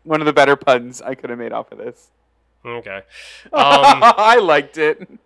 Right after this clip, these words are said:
Speaker 2: That's fine. That's fine. I'm, I'm,
Speaker 1: <laughs>
Speaker 2: I, I'm trying to process it at the moment. Um,
Speaker 1: Right.
Speaker 2: and then my favorite person that they got for this,
Speaker 1: Mm-hmm.
Speaker 2: besides Sir, Sir,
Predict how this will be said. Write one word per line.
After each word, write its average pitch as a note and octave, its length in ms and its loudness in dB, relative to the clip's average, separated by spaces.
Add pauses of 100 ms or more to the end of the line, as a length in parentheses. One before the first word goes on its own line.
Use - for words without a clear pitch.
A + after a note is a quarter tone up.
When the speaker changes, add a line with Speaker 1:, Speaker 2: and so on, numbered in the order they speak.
(140)
Speaker 2:
That's A3 360 -6
fine. G3+ 300 2
That's D3+ 180 -6
fine. C#3 320 -2
I'm, C3 280 -2
I'm, C3 500 -2
Speaker 1:
<laughs> - 160 -18
Speaker 2:
I, B2+ 200 -8 (240)
I'm C3+ 120 -16 (200)
trying D3+ 180 -4
to C3+ 40 -10
process B2+ 400 -8
it A2 100 -18
at G2+ 120 -18
the F#2+ 80 -20
moment. F#2 340 -20
Um, C#3+ 360 0
Speaker 1:
Right. B2+ 200 -14 (760)
Speaker 2:
and C#3+ 200 -2
then C#3+ 420 0
my C#3+ 200 -2
favorite D3 680 -4 (640)
person E3+ 480 -4
that B2 140 -8
they B2 120 -8
got A#2+ 320 -8
for A#2+ 220 -16
this, G#2 420 -14
Speaker 1:
Mm-hmm. - 80 -20
Speaker 2:
besides C3+ 540 -4
Sir, - 220 -8
Sir, A#2+ 460 -10